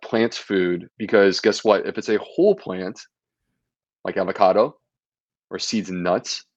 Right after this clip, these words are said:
right? They may be high in fat, but guess what? They're also high in fiber. The fiber content in an avocado is fantastic.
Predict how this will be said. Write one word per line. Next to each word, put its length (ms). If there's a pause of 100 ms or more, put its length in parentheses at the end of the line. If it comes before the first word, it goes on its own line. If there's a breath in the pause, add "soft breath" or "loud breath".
(220)
right? 220 (260)
They 120
may 140
be 160
high 180
in 200
fat, 320
but 100
guess 220
what? 220 (640)
They're 120
also 240
high 160
in 100
fiber. 540
The 80
fiber 260
content 540
in 80
an 100
avocado 520
is 100
fantastic. 720